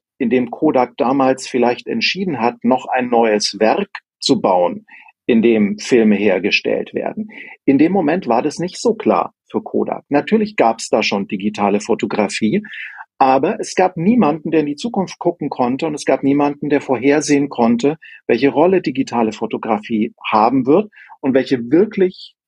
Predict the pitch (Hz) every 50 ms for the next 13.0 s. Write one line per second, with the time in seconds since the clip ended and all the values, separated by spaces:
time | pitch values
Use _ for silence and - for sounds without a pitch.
0 | _ _ _ 139 139 - - - - - 139 120 143 175 202 202 208 208 214 -
1 | _ _ - - 139 - - - 143 - 156 151 - - - - - - - -
2 | - - - - 165 170 147 139 143 - 127 135 135 139 151 143 139 139 143 143
3 | 143 156 160 151 123 110 - - 107 104 - 101 - - - - - - - 208
4 | - _ - - - - - - - 135 113 110 107 - - - 104 - - 101
5 | 98 - - - 95 87 - 98 - - 170 165 170 175 175 - - - - -
6 | - - - _ 196 - - _ _ _ _ _ _ _ - 233 269 - - 202
7 | 190 - 208 185 - - _ - 208 220 233 - - 226 214 202 208 190 185 180
8 | 185 180 - 147 156 160 160 165 165 - 156 156 151 - 143 - - 160 165 175
9 | 175 151 160 156 151 139 139 - 143 175 202 - - 190 - 165 156 160 156 -
10 | - 147 143 147 147 151 139 139 - - - - - 196 208 - - - 170 160
11 | 156 160 160 170 170 165 165 165 165 165 151 147 156 147 143 143 147 - - 113
12 | 98 - - 104 101 95 90 - - - - - - - - - - - -